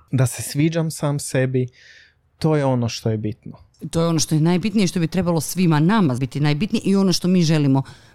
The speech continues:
Speaker 2: postići da se ljudi tako osjećaju. Nešto je tu na nama, neki
Speaker 1: Mm.
Speaker 2: pečat nam je, kao da nam je neki pečat stavljen prilikom rođenja.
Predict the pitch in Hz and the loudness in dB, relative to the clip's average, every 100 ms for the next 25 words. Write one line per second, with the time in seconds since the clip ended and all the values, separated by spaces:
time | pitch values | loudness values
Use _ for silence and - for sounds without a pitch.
0 | - 156 - 170 - - - 135 135 117 | -8 -4 -2 -2 -2 -4 -2 0 0 -2
1 | 131 120 135 127 - - 131 - 156 - | -4 -2 -4 -6 -12 -18 -16 -6 -4 0
2 | 139 - 117 123 - 165 - _ 202 175 | -2 0 0 -2 -4 -10 -12 _ 0 4
3 | 180 190 196 208 285 - - 220 190 190 | 6 6 6 4 4 2 -2 -2 0 2
4 | 226 - 190 175 151 143 147 139 143 180 | 0 -2 -4 -2 0 2 2 2 2 0
5 | - 139 127 127 127 185 208 - - 156 | -2 -2 0 2 2 2 2 -2 -2 2
6 | 143 190 196 - 208 196 175 165 160 175 | 2 2 0 -2 -2 0 2 2 2 0
7 | - - 156 208 202 - 185 196 170 - | -2 -4 -2 -2 -2 -2 0 2 2 2
8 | 170 160 156 156 147 147 156 247 262 | 0 0 2 2 2 2 2 2 2